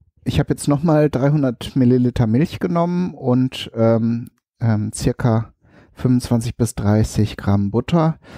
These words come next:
die darin jetzt aufgelöst werden. Und dann kommt auch nochmal Zucker rein. Und zwar wäre da jetzt auch nochmal die Möglichkeit, mit Aromen zu spielen. Man kann natürlich sehr viel mit Gewürzen machen.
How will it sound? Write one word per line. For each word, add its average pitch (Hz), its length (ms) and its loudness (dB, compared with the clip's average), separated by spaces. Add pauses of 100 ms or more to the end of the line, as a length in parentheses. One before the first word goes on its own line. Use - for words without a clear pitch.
(260)
die 117 100 -2
darin 101 320 0
jetzt - 180 -2
aufgelöst 151 640 0
werden. 139 280 0
Und - 380 -6
dann 123 160 -2
kommt 120 240 -6
auch - 100 -14
nochmal 120 280 -2
Zucker - 340 -2
rein. 170 380 0 (920)
Und 123 240 -10
zwar 131 540 -2 (280)
wäre 131 440 -2
da 135 80 4
jetzt 139 240 -2
auch - 120 -14
nochmal 135 300 0
die 120 80 2
Möglichkeit, 127 800 0
mit 117 240 0
Aromen 131 440 0
zu 175 140 -2
spielen. 160 460 0
Man 127 100 2
kann 127 180 -2
natürlich 113 360 -6
sehr 120 240 0
viel - 160 -2
mit 110 140 -2
Gewürzen 117 500 -2
machen. 131 360 -2